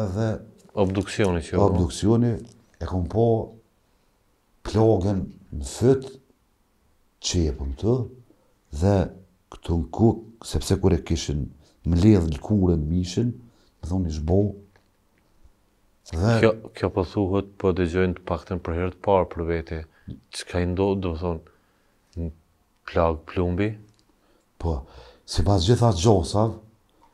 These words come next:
Speaker 1: ë, shoferin e kanë eliminue të parin, Hakifin, sepse ai gishtat që ka pos timonin,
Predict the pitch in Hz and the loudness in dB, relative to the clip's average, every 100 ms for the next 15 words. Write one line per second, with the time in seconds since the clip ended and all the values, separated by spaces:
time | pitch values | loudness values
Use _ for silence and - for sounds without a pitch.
0 | _ _ - 80 80 73 - _ _ - | _ _ -10 -6 -4 -6 -10 _ _ -20
1 | _ _ - _ _ _ _ _ _ _ | _ _ -20 _ _ _ _ _ _ _
2 | _ _ _ _ _ _ _ - - 90 | _ _ _ _ _ _ _ -8 -4 -2
3 | - 123 113 98 95 95 95 95 87 87 | 2 4 4 4 -2 -2 -2 -2 -2 -2
4 | 87 107 107 107 - - - _ _ _ | 0 0 2 0 -2 -12 -20 _ _ _
5 | _ _ _ _ _ _ _ _ _ _ | _ _ _ _ _ _ _ _ _ _
6 | _ - - 90 76 64 58 - _ _ | _ -18 -4 0 0 -2 -8 -14 _ _
7 | _ _ _ _ _ - - - 73 71 | _ _ _ _ _ -8 -8 -6 -8 -4
8 | 92 110 - - _ _ _ - - 71 | -4 -4 -10 -20 _ _ _ -8 -4 0
9 | 101 104 82 101 101 107 107 - - _ | 4 6 4 2 2 2 0 0 -20 _
10 | - - - 80 101 98 95 - _ _ | -16 -8 -6 -4 0 0 -2 -14 _ _
11 | _ _ _ _ _ _ _ _ _ _ | _ _ _ _ _ _ _ _ _ _
12 | - 85 87 107 95 101 | -4 0 2 4 2 0